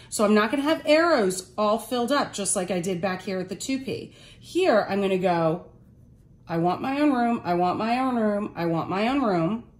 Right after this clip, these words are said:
right? And then, oh, I have a leftover one, so now somebody has to pair up. It doesn't matter who pairs up, all right? You could, again, do the middle or the last one. It's odd.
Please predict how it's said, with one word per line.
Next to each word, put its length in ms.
right? 480
And 200
then, 360
oh, 200
I 120
have 100
a 60
leftover 520
one, 220
so 160
now 300
somebody 400
has 240
to 80
pair 320
up. 160
It 160
doesn't 320
matter 340
who 220
pairs 360
up, 280
all 80
right? 140
You 100
could, 240
again, 340
do 100
the 60
middle 320
or 80
the 80
last 320
one. 180
It's 220
odd. 460